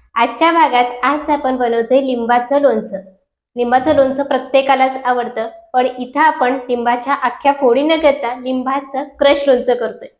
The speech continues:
जे तुम्ही मुलांना डब्याला सुद्धा देऊ शकता. मुलं आवडीने जाम म्हणून हे नक्कीच खातील. यासाठी मोजकंच साहित्य लागणार आहे. काय काय साहित्य घेतलंय ते पाहूयात आणि पटकन सुरुवात करूया.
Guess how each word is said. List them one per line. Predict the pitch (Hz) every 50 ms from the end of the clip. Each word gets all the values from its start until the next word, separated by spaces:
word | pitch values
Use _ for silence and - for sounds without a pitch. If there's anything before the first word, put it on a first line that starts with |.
| _ _ _ _ _ _ _ -
जे | 220 220 294 320 330 320
तुम्ही | 320 311 277 269 277
मुलांना | 269 269 269 254 247 254 254 254 269 269
डब्याला | 262 247 - - 233 233 240 -
सुद्धा | - - 285 233 220 254 269
देऊ | 285 277 262 254
शकता. | 254 - 254 247 - - 226 226 226 - - - _ _ _
मुलं | 254 262 262 277
आवडीने | 285 277 269 262 254 254 254 247 285 285 285 285 294 247 220
जाम | 269 262 262 285 294 294
म्हणून | 294 277 277 285 262
हे | 262 285 285
नक्कीच | - 254 - - _ 277 269 269 - -
खातील. | 254 226 - 214 196 196 202 _ _ _ _ _ _ _ _ _
यासाठी | 233 240 247 285 254 247 285 277
मोजकंच | 262 254 240 247 - - 294 294
साहित्य | - 339 302 302 - - 311
लागणार | 302 294 277 277 285 277
आहे. | 285 277 277 320 349
काय | 330 - 247 233
काय | 233 - 254 262
साहित्य | 262 294 254 247 - - 262
घेतलंय | 262 262 262 262 262 277 294 285 -
ते | 262 233 226
पाहूयात | 226 214 233 247 254 277 285 285 - -
आणि | 247
पटकन | 247 - 320 311 320 - - 330 330
सुरुवात | 330 330 262 226 220 - -
करूया. | - 220 208 196 202